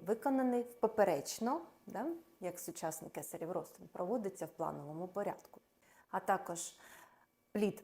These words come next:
має бути розташований у головному передлеженні, тобто голівкою донизу,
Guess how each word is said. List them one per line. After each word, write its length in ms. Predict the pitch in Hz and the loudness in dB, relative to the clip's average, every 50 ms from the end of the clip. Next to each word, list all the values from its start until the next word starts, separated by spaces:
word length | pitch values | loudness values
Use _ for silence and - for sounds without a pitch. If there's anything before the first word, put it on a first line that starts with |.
| - | -4
має 260 | - 180 175 170 165 165 | -2 0 0 2 0 -2
бути 380 | 165 175 185 180 - 170 160 - - | -2 -4 -6 -4 -4 -6 -6 -4 -4
розташований 920 | 202 190 - - - 185 - - 190 170 160 - - - - - - - _ _ - | -4 -4 -4 -4 -6 -6 -2 0 0 0 0 -2 -8 -12 -12 -12 -14 -18 _ _ -8
у 60 | - | -4
головному 600 | 185 208 240 220 220 190 196 190 185 165 - 147 | 4 4 6 8 8 6 6 4 2 2 0 -4
передлеженні, 840 | - - - 160 160 160 160 151 160 190 214 233 285 302 294 302 311 | -10 -8 -6 -6 -4 -4 -2 0 0 0 0 0 0 0 0 0 -2
тобто 340 | 302 - 185 180 - 175 170 | -2 -6 -6 -4 -2 -2 0
голівкою 540 | 170 185 185 170 160 - - - 151 147 143 | 2 2 2 2 2 0 -2 -6 -4 -4 -4
донизу, 600 | - 151 156 170 202 240 294 294 - 311 311 | -4 -6 -4 -2 0 0 0 0 0 -2 -2